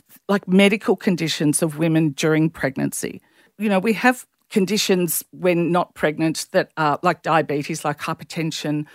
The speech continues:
all of those things that, you know, women can have. But when they're associated with pregnancy, they make it complicated. There's also a thing called, um, cervical incompetence.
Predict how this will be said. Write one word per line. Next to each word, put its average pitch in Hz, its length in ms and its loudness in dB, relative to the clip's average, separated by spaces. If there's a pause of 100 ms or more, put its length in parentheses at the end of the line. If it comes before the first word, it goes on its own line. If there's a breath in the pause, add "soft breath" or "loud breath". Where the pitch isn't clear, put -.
(320 loud breath)
all 226 180 6
of 240 100 -2
those 165 260 4
things 151 300 -2
that, 147 240 0
you 185 100 -4
know, 156 140 2
women 170 400 0
can 156 180 -4
have. 165 240 0
But 185 200 -2
when 233 300 4
they're 285 160 4
associated 180 680 0
with 156 280 -6
pregnancy, 170 580 -4 (280)
they 175 180 2
make 175 280 2
it 170 100 -8 (160)
complicated. 151 680 -4 (180)
There's 277 220 0
also - 280 -2
a 330 60 -2
thing 214 240 -2
called, 170 440 -2
um, 151 200 2
cervical 151 500 -4
incompetence. - 840 -10